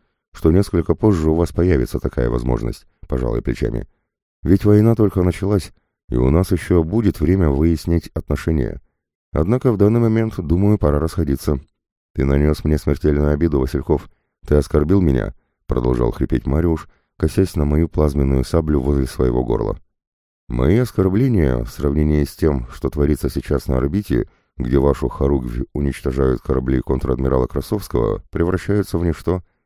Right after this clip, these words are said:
ответил на это я, ведя себя спокойно, будто ничего особенного в аудиенц-зале не происходит.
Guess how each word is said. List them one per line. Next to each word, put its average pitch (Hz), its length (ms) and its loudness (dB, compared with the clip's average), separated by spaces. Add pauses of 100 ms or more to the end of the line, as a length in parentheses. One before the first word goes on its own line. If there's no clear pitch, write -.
(360)
ответил 64 380 2
на 62 100 0
это 64 220 0
я, 87 260 2 (400)
ведя 90 280 4
себя 87 260 0
спокойно, 76 760 -2
будто 69 300 -2
ничего 76 400 0
особенного 69 680 0
в 64 80 -2
аудиенц-зале 71 800 0
не 73 80 0
происходит. 64 540 -4